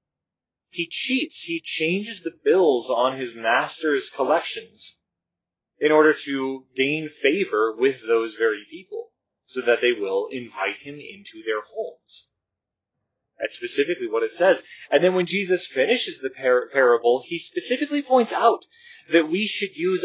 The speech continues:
unrighteous mammon. In other words, we should use money to gain favor with people.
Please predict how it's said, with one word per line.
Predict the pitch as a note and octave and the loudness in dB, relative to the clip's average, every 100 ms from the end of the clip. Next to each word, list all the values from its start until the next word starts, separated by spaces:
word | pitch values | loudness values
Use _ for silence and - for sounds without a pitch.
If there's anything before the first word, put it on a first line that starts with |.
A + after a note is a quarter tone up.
| - | 2
unrighteous | D3+ G3+ B3 D#3 D#3 F#3+ F#3 D#3+ D#3 | 2 4 0 2 4 4 2 -4 -2
mammon. | F3 F3+ A2+ A2 | 0 0 -4 -6
In | A#2+ | -2
other | C3+ E3+ D#3 | 0 2 0
words, | B2 A#2+ - | 0 -2 -4
we | A#2 | -10
should | - D3+ C3+ | -6 -6 -6
use | C#3 C3+ - | -8 -6 -8
money | B2 C#3+ G#3+ G3+ - _ _ _ _ _ _ _ | 0 0 2 -2 -4 _ _ _ _ _ _ _
to | - | -2
gain | C#3+ C3+ C#3 F3+ A3 | -2 0 0 0 -2
favor | - A3+ C#4+ F#3+ C3 B2+ C3 _ _ _ - | 2 2 4 4 4 4 0 _ _ _ 0
with | C#3 E3 - | 4 4 0
people. | F#3 G3+ A3 D3+ - | -16 -6 -2 -2 -4